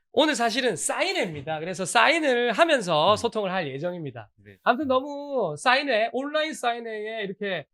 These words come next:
Speaker 1: 어, 와주셔서 너무너무 진심으로 감사드립니다.
Speaker 2: 네.
Speaker 1: 와. <laughs> 일단은 사인을,
Speaker 2: 음.
Speaker 1: 어, 형님이 해서 주시면
Speaker 2: 네.
Speaker 1: 저도 사인을 하면서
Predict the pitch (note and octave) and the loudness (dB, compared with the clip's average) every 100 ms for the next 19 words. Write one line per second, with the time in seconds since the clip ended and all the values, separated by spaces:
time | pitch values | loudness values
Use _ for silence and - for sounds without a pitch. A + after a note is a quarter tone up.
0 | _ _ - F3+ D#3+ D#3+ G#3 G#3 G3 F#3 | _ _ -2 0 2 2 0 -2 2 2
1 | C#3+ _ _ E3 F#3+ A3 F#3+ G3 F#3 - | 2 _ _ 0 2 2 2 0 -4 -8
2 | G3+ F#3+ A#3 G#3+ F#3 - E3+ F#3 F3+ F3+ | -6 -4 -2 0 -2 -6 -8 -6 -6 -8
3 | D#3+ C#3 C3+ G#3 A3 G#3 G#3 G3+ G3 F#3+ | -8 -6 0 2 4 4 6 6 6 6
4 | E3 G3 - E3 - C#3+ - C#3+ D#4 D4 | 6 6 6 0 -2 -8 -10 -4 -2 -2
5 | A3 - C4+ A#3+ A3 C#4 - F#2+ E2+ F3 | -2 -2 0 -4 -6 -6 -10 -12 -6 -4
6 | F3+ A3 A#3+ G#3 A3 A3 A3+ D#3+ _ - | -2 -2 -4 -4 -6 -4 -2 -4 _ -20
7 | _ G3 F3+ A3 G3 B3+ - _ - A3 | _ -6 -4 0 0 0 -6 _ -6 -6
8 | - A3 G#3+ G3 A#3+ A3 F#3 D#3 C4 D#4+ | -4 -4 -4 -6 -6 -6 -8 -4 -4 -4